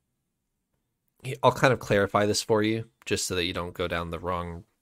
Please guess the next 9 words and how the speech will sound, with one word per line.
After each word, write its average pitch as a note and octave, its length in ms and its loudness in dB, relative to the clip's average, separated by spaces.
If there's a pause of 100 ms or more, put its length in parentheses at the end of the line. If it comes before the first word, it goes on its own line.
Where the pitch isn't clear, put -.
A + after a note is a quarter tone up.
(120)
rabbit E2+ 340 0
hole F#2 280 0
there. F#2 320 0 (840)
The, G#2 480 0 (840)
it, - 300 0
investiture, D3 920 8 (2750)
there's B2+ 200 4
a A#2+ 40 8
couple, F3 640 6